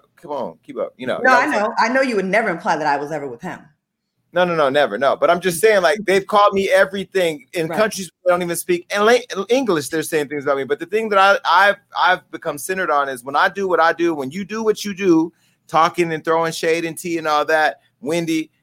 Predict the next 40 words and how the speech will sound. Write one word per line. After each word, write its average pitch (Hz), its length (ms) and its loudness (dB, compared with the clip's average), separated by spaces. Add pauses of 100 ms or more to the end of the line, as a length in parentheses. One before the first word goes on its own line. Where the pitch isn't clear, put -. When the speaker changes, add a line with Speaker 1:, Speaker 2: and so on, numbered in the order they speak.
(400)
Speaker 1:
you 127 220 2
gotta 185 320 8
be 175 180 4
able 160 220 6
to 156 80 4
have 156 240 0
thick 160 160 -6
skin 147 240 -8
and 131 80 -10
take 143 240 -6
that 127 120 -6
shit. 120 220 -6
I 123 100 -4
think 147 220 -6
now 156 380 2
you're 147 260 -4
definitely, 147 560 -2
like, 127 280 -2
the 131 80 -8
example 143 680 -2
of 123 280 0 (320)
going 160 280 0
through 160 160 -4
the 139 100 -4
storm, 139 600 -2
weathering 165 480 2
the 147 80 -6
storm, 135 580 -4
coming 160 260 -2
out 160 140 0
on 151 140 -2
the 147 80 -2
other 160 240 0
side 151 280 2
of 143 100 0
it 143 40 4
without 139 300 2
selling 143 320 -2
your 135 100 -6
soul. 123 500 -2